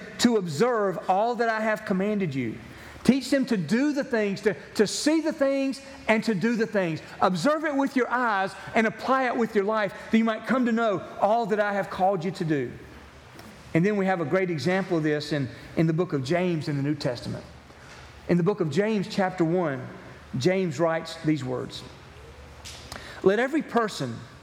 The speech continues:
be quick to hear, slow to speak, slow to anger." Now, that's a sermon right there, isn't it? Ponder that for a while. That'll help you right there. Verse twenty, "For the anger of man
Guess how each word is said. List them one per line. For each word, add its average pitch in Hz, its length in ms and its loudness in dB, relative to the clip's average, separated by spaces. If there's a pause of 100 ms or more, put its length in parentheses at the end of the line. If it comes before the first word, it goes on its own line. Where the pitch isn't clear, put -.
(640)
be 180 100 6
quick - 640 -4
to 254 140 4
hear, 180 520 0 (600)
slow 220 600 2
to 247 140 -2
speak, 180 520 0 (600)
slow 190 440 2
to 202 200 -2
anger." 156 460 0
Now, 113 60 4
that's 202 180 2
a 175 60 0
sermon 180 360 2
right 135 160 -2
there, 151 160 2
isn't 139 140 0
it? 175 100 -4 (800)
Ponder 233 400 2
that 214 260 0
for 214 80 2
a 170 80 4
while. 156 260 0
That'll 196 220 2
help 190 220 0
you 175 80 0
right 160 180 0
there. 131 300 -2 (480)
Verse 185 220 2
twenty, 214 360 0 (500)
"For 214 160 4
the 214 180 0
anger 269 440 2
of 240 180 0
man 170 600 0